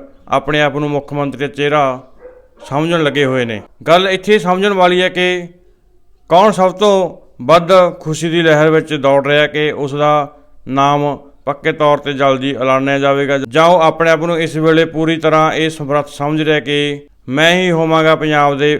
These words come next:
ਕਾਂਗਰਸ ਦਾ ਮੁੱਖ ਮੰਤਰੀ ਦਾ ਚਿਹਰਾ। ਭਾਵੇਂ ਕਿ ਇਹ ਤਾਂ ਇੱਕ ਸੰਵਿਧਾਨ ਦੇ ਉਲਟ ਹੋਣ ਵਾਲੀ ਗੱਲ ਹੈ ਕਿ ਚੋਣਾਂ ਤੋਂ ਪਹਿਲਾਂ ਹੀ ਮੁੱਖ ਮੰਤਰੀ ਚਿਹਰਾ ਕਿਵੇਂ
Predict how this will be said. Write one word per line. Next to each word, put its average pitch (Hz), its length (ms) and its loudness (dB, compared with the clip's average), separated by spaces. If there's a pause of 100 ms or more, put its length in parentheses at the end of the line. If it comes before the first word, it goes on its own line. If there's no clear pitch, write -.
(320)
ਕਾਂਗਰਸ 143 440 -4
ਦਾ 139 160 0
ਮੁੱਖ 135 280 -8 (240)
ਮੰਤਰੀ 127 340 -8
ਦਾ 123 120 -2
ਚਿਹਰਾ। 120 340 -4 (1200)
ਭਾਵੇਂ 151 320 2
ਕਿ 160 140 -2
ਇਹ 147 240 -2
ਤਾਂ 165 160 0
ਇੱਕ 156 160 -4 (560)
ਸੰਵਿਧਾਨ 151 460 0
ਦੇ 151 120 2
ਉਲਟ 151 320 0
ਹੋਣ 147 200 0
ਵਾਲੀ 147 240 0
ਗੱਲ 143 200 0
ਹੈ 143 100 0
ਕਿ 147 320 -4 (340)
ਚੋਣਾਂ 147 260 -2
ਤੋਂ 156 120 -2
ਪਹਿਲਾਂ 147 360 0
ਹੀ 151 80 -2
ਮੁੱਖ 147 280 -6
ਮੰਤਰੀ 139 300 -6
ਚਿਹਰਾ 147 300 -2
ਕਿਵੇਂ 135 380 -6